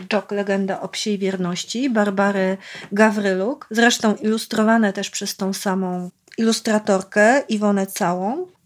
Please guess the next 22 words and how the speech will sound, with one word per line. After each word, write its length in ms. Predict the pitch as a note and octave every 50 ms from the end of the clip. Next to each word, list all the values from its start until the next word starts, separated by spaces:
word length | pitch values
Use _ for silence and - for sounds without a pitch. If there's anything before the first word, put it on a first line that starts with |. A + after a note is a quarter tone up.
| _ _
są 640 | - - - - C4+ C4 C4 B3+ B3+ C4 C4 B3+ - _ _ _
oparte 560 | - A3+ A3 A3 C#4 D4 D#4 E4+ - D#4+ D4 C#4+
na 540 | C4+ C4 B3+ A#3+ A#3+ A#3 A#3 A#3 A#3 A#3 - - _ _ _ _ _ _ -
historiach 760 | - - - - - - C#4+ C#4 C4+ C4 B3 A#3 A3+ A3+ -
prawdziwych, 920 | - - A#3 A#3 A3 A3 G#3 A3 A3 G#3 G3+ G3+ F#3+ G3+ C#4+ D#4+ - - - - - - - - _ _ _ _ _ _
jednocześnie 920 | C4 D4+ C4+ D4 D4+ D4+ D4+ D#4 D#4+ D#4 - - D#4 C#4+ C#4 C4+ C4+ C4+
z 140 | C#4 - - -
dozą 440 | A#3+ C#4 E4 F4+ F4 F#4 F4 E4 E4
fikcji, 480 | E4 - - E4 D#4 D#4+ - - - B3
jak 140 | A3 A3 -
to 120 | - A#3
sama 680 | - - C#4 C4 B3 A#3+ A3+ A3 A3 A3 A3 A3+ A3+ - -
autorka 760 | - B3 B3 B3+ C4 A#3+ A#3+ A#3 - - G#3+ G#3 G#3 G3+ G3+ G3+ - - - - - _
przyznaje, 840 | - - C4 A#3 A#3+ A#3+ A#3 A3 G#3 G#3 G3 G3+ G#3 A#3+ D#4 F#4 - - - - - - - _
ale 200 | G#3 A3 A3+ A#3
chciałam 340 | A#3 - - F4+ F#4 F#4 F4+
tutaj 260 | - - - D#4 D4
zauważyć 500 | D#4 D4+ D4 C#4+ D#4 D4+ D4 C#4+ - -
jedną 320 | C#4 C4+ C#4 C4+ C4+ C4
rzecz, 500 | C4 B3+ B3 A3+ G#3 G3 G3 - - - - - - - - -
że 180 | - A3 A#3+ A#3+
są 380 | - - C#4 C4+ C4+ C4 -